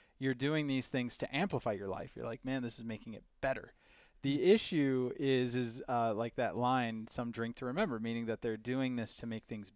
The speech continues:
Speaker 1: better. They want to remember what's going on in their life. They want to enjoy the present. But when things are going bad for you, you're <laughs> drinking to forget, meaning you're doing these things 'cause you don't want to think about your life. You don't wanna think about what's going over,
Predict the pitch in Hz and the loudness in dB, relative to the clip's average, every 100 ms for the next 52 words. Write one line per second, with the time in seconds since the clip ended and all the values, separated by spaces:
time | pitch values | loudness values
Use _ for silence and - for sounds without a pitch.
0 | - 110 104 - 110 107 113 151 131 123 | -4 -2 -2 -6 -8 -4 0 0 0 -6
1 | 113 113 107 104 101 - 107 104 101 101 | -4 -6 -6 -6 -8 -8 -8 -8 -8 -6
2 | 101 98 - 107 107 117 - 117 104 104 | -6 -6 -6 -6 -2 -4 -4 -8 -10 -6
3 | 110 120 117 107 104 - - _ - 120 | -2 0 0 0 -6 -20 -20 _ -8 -2
4 | 135 120 110 98 - - - _ - 131 | 4 4 2 -8 -16 -20 -20 _ 0 4
5 | 135 135 135 156 147 123 123 107 101 139 | 6 4 2 0 0 0 -2 -4 -2 0
6 | 170 208 180 135 113 110 104 101 - 123 | 2 0 0 -2 0 0 -2 -4 -4 -4
7 | 123 139 180 - 151 127 127 117 131 98 | 0 4 4 4 -2 0 -2 4 4 4
8 | 117 127 127 127 123 117 147 156 135 123 | 0 0 2 2 0 2 2 2 0 0
9 | - 120 - 117 123 120 143 160 117 156 | -2 -4 -2 -2 -2 0 2 2 2 4
10 | 240 - 139 131 120 113 104 110 107 104 | 4 2 0 2 2 2 2 0 0 -2
11 | 120 135 117 139 135 123 117 107 101 - | -2 -2 2 0 0 -2 -2 -2 -2 -6
12 | 110 110 107 107 107 | -6 -2 -2 -2 -4